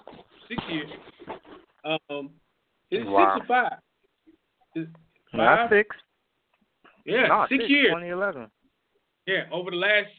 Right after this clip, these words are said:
Speaker 1: six years. Um, you can go ahead and do that. Make sure you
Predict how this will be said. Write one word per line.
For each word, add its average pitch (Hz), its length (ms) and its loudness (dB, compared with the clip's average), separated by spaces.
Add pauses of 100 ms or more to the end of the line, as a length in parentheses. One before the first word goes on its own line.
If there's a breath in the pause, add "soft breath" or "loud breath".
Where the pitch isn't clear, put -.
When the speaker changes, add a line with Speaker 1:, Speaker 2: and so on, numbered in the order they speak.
Speaker 1:
six 262 240 -6
years. 151 320 -8 (680)
Um, 151 500 -4 (440)
you 170 140 -8
can 185 140 -8
go 185 140 2
ahead 185 180 2
and 165 120 -6
do 180 100 -4
that. 185 320 0
Make 180 140 -8
sure 196 120 -10
you 185 120 -10